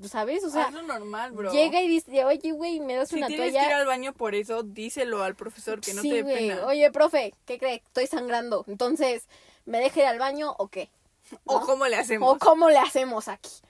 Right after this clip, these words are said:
Speaker 1: <laughs> Este
Speaker 2: Pero sí, nunca, nunca tengan pena, pena ni, ni miedo de, de eso, porque es un
Speaker 1: No.
Speaker 2: tema normal. Y así somos.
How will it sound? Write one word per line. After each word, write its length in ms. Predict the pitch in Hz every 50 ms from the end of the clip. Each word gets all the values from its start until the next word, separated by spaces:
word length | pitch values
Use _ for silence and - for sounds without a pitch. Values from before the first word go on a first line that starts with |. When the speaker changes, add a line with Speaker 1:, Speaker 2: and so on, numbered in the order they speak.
| _ _ _ _ _ _ _ -
Speaker 1:
<laughs> 0 |
Este 920 | - 285 302 415 381 339 - 359 277 - - _ - 254 254 262 254 247 - - 277 269
Speaker 2:
Pero 160 | 240 254 254
sí, 160 | 254 285 285
nunca, 320 | 285 311 320 320 359 330
nunca 300 | 269 277 302 311 349 339
tengan 280 | - - 277 269 277 277
pena, 340 | 294 220 208 208 208 185 - - 214
pena 320 | - 226 214 208 208 208 220
ni, 640 | 226 214 190 180 175 170 165 - - 196 190 190
ni 220 | 170 180 196 202 196
miedo 380 | 196 196 190 185 185 202 214
de, 200 | 202 190 170 - - -
de 160 | 190 196 185
eso, 220 | 202 - 202 - -
porque 280 | - 202 262 262 -
es 80 | 294 302
un 100 | 302 330
Speaker 1:
No. 40 | 311
Speaker 2:
tema 180 | 269 - 240 240
normal. 500 | 220 196 185 196 202 190 190 202 220 311 _ _ _ _ _ _ _ _ _ _ -
Y 160 | 202 214 220
así 240 | 214 214 208 262 269
somos. 420 | - 339 320 392 - - - -